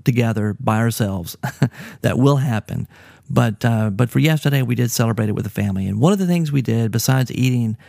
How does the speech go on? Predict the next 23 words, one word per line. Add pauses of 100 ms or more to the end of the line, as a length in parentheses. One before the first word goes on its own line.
(360)
at
Sorelli's,
is
we
went
to,
uh, (260)
to
see
a
movie. (240)
And
I
wanted
to
tell
you
about
that
movie. (400)
It
was
Disney's